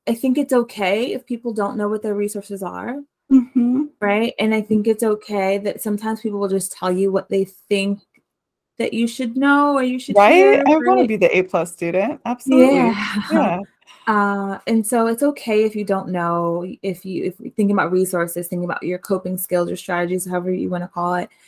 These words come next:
Speaker 1: if you aren't sure. It's also, uh, there's sometimes people will bring up a, a,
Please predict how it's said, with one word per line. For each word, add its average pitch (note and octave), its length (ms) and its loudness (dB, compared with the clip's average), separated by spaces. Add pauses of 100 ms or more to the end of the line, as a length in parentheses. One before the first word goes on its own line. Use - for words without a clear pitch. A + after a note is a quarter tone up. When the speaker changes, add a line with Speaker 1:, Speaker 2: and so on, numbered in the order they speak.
(140)
Speaker 1:
if G3+ 100 4
you G#3+ 160 10
aren't G3+ 200 6
sure. F3+ 420 0
It's G#3+ 240 -6
also, G3+ 560 2 (500)
uh, F3+ 380 0
there's A3+ 220 2
sometimes A#3 400 0
people G#3+ 160 -4
will G#3+ 100 0
bring G3+ 240 -2
up G3 140 -4
a, G3 240 -2 (100)
a, F#3+ 180 -8